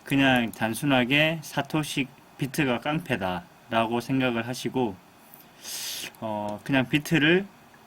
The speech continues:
비트 비중을 좀 늘려야겠다라고 생각하시면 될 것 같습니다. 어, 저 개인적으로, 어, 이제, 이제 비트코인을, 어, 매수를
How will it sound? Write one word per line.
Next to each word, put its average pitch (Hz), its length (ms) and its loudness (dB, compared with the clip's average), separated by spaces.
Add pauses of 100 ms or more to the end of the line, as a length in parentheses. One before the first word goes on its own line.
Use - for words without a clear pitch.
(800)
비트 160 240 -2
비중을 143 340 2
좀 120 160 2
늘려야겠다라고 120 1080 2
생각하시면 151 840 0
될 98 100 -8
것 117 80 -4
같습니다. 104 420 -4 (1600)
어, 110 500 -10
저 139 140 0
개인적으로, 143 760 2 (200)
어, 104 440 -8
이제, 107 160 -6
이제 101 400 -4 (320)
비트코인을, 135 1080 2 (500)
어, 104 200 -12
매수를 113 600 -2